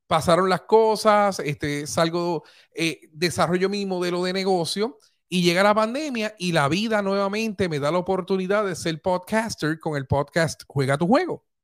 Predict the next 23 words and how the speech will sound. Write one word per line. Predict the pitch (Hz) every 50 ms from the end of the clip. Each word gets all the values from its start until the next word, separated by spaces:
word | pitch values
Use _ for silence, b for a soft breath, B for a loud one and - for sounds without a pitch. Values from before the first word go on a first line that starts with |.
| _ _ _ _ _ _ _ _ _ _ _ _ _
Nuevamente | 123 127 131 139 151 160 175 208 240 254 208 220
vuelvo | 180 156 151 160 165 175 180
a |
las | 175 170 160 151 127
raíces | 151 139 139 143 165 - - 190 165
de | 175 196 190
mi | 190 185
sueño. | - - 208 196 208 202 185 160 135 120 104 107 _ _ _ _ _ _ _ _ _ _ _ _ _ _ _ _ _ _ _ _
Y | - 151 170
esa | 185 180 - 214 233
yo | 240 240 254
lo | 262 262
en-, | 254 233 196
yo | 180 147 214 226
entiendo | 240 233 - - 240 254 247 240 226 202
que | - 185 170
fue | - - - 233 233
la | 220 202 180 160
fase | - - - 196 190 214 202 - - - 247 247
uno | 254 269 262 254 233 190 180 185
de | 175 160 143 165 175 175
mi | 165 165 151 139
sueño. | - - - 196 196 196 185 160 131 120 107 98 -